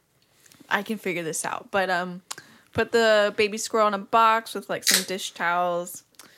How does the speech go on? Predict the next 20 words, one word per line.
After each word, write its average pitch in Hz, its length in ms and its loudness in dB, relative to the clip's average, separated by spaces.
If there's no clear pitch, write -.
The 190 200 -4
internet 196 400 -4
said 180 520 0
to, 180 400 -2
um, 165 460 -2
leave 214 360 -6
the 180 540 2
squirrel 220 480 2
out 190 320 4
where 202 120 0
you 190 180 -2
found 185 360 0
it, 254 260 0
and 185 200 -6
hopefully 208 360 -4
the 190 140 -6
mom 170 360 0
comes 190 320 -6
back, 160 400 0
like, 151 260 -6